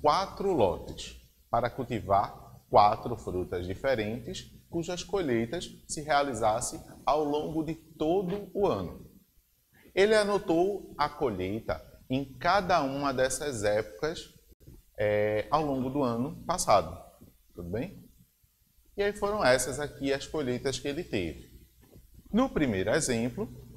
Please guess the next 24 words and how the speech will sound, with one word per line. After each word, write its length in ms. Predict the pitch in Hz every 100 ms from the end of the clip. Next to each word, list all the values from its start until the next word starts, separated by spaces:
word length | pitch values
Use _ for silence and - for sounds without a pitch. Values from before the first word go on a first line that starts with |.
| -
a 140 | 170 151
gente 380 | 127 127 131
tem 280 | 131 156 120
aqui 480 | 120 123 110 127 - - -
a 140 | 180
manga, 500 | 165 110 214 220 - - - - _ _ _ _ -
que 100 | 123
foi 240 | - 90
a 80 | 92
fruta 400 | - 85 85 85
do 240 | 78 82
verão, 540 | 85 120 131 107 123 233 - - - - _ _ _ _ _ -
e 360 | 110 104 123 - _
o 140 | 110 107
total 1120 | - 143 - 120 101 101 127 214 - - - _ _ _ _ _ _ _
de 320 | 101 101 120
quilos 640 | 139 113 95 90 135 196 - -
que 120 | -
ele 160 | 95 85
arre-, 420 | 95 95 - - -
que 80 |
ele 220 | 101 87 92
conseguiu 420 | - 104 - 110
colher 320 | 139 120 131